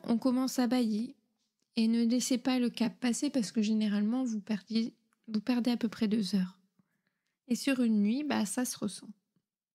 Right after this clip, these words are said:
N'oubliez pas qu'une bonne nuit de sommeil, ça se prépare. Plus vous avez l'habitude de le faire, plus cela deviendra facile. Observez ce qui vous réussit le mieux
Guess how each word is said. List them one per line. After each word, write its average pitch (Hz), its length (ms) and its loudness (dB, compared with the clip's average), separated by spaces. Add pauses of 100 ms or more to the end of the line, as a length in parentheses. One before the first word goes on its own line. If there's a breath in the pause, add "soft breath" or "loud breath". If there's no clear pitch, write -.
(1160)
N'oubliez 254 400 2
pas 285 200 -2
qu'une 240 280 2
bonne 226 220 4
nuit 269 180 0
de 240 120 2
sommeil, 214 380 2
ça 220 160 0
se 214 120 -2
prépare. 208 720 -2 (680)
Plus 277 200 -2
vous 254 160 2
avez 214 200 2
l'habitude 233 580 -2
de 208 100 2
le 202 140 2
faire, 220 580 -4
plus 285 140 -2
cela 226 340 2
deviendra 233 540 0
facile. 208 640 -4 (1200)
Observez 285 500 0
ce 269 120 -2
qui 202 200 -2
vous 196 160 0
réussit 285 500 0
le 254 100 2
mieux 220 280 0